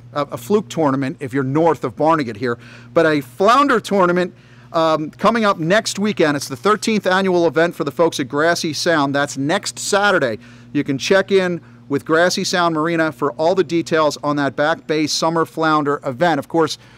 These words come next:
uh, summer flounder have been kinda slow pickings to get this, uh, season started. Maybe it's the rain or some of these cooler nights. I know the colder water conditions are impacting this bite a little bit. Have spoken to a couple of spear fishermen who were working in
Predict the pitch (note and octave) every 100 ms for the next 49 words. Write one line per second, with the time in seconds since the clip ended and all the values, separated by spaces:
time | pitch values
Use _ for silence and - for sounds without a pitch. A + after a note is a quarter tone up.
0 | - - C3+ B2+ - F3+ D#3+ E3 E3 E3
1 | C#3+ C#3 C3 E3+ C#3+ - D3 F3 G3 -
2 | F#3+ F3+ A#2 - - - - - C#3+ F3
3 | E3+ D#3+ - E3+ D3 - F#3 D3 B2+ -
4 | E3+ F3 D3 D#3 E3+ F3+ - - C3 D3+
5 | F#3+ G#3+ G3+ C3 D#3+ D3 C3+ - G3 F3+
6 | E3+ D#3 D#3 A3 - - - - - C#3
7 | C#3+ D3 - F#3+ G3+ F3+ D3 F#3+ G#3 -
8 | E3 D3+ D3+ D#3 B2 C3+ C#3+ C#3 C#3+ C3
9 | C3+ B2+ - C3 B2 A#2+ C3+ C3 F3+ F#3+
10 | _ - - - C#3+ - F#3 F#3 F3+ E3
11 | D#3 F3 E3 D#3+ - - E3+ F3+ F3 D3
12 | C#3 C3 C3+ C3 C#3 B2 C3 E3 - D3+
13 | C3